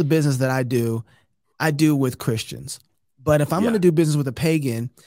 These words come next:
Speaker 1: I want to act so much like a Christian that he loves to do business with me. Okay.
Speaker 2: Yeah, absolutely.
Speaker 1: Uh,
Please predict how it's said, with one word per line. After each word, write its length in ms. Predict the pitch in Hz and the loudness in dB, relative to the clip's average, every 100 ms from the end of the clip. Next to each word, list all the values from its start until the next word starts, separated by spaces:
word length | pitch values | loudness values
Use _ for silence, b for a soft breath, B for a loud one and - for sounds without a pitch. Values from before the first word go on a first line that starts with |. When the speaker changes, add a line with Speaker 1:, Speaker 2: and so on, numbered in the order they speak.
| b b _ | b b _
Speaker 1:
I 160 | 131 180 | 0 2
want 240 | 233 202 180 | 2 0 -4
to 160 | - | -4
act 240 | 160 127 - | -4 -4 -8
so 240 | - 190 | -2 -2
much 280 | 196 185 - | -2 -4 -4
like 160 | 135 | -4
a 60 | 143 | -4
Christian 440 | - 202 165 151 135 | -4 -4 -2 -2 -2
that 80 | 127 | -2
he 120 | 190 | -2
loves 300 | 160 156 143 | 2 0 0
to 60 | |
do 160 | 135 135 | -4 -4
business 380 | 120 123 120 104 | -2 -2 -2 -6
with 180 | 98 87 | -10 -10
me. 220 | 65 - _ _ _ _ | -16 -20 _ _ _ _
Okay. 220 | 123 123 | -6 0
Speaker 2:
Yeah, 180 | 156 107 - | 2 2 0
absolutely. 440 | 120 107 147 139 | -6 -4 -2 0
Speaker 1:
Uh, 240 | 123 113 | 0 -2